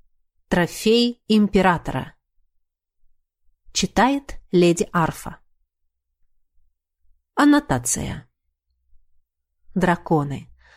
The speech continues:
Гордые, свирепые существа,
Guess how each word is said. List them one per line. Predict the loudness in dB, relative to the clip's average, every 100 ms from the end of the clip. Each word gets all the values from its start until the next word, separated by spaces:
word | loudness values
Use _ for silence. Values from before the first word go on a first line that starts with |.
| _ _ -2
Гордые, | 2 4 4 2 0 0 0
свирепые | 2 2 4 2 2 2 2
существа, | 0 0 -2 -4 -4 0 0 0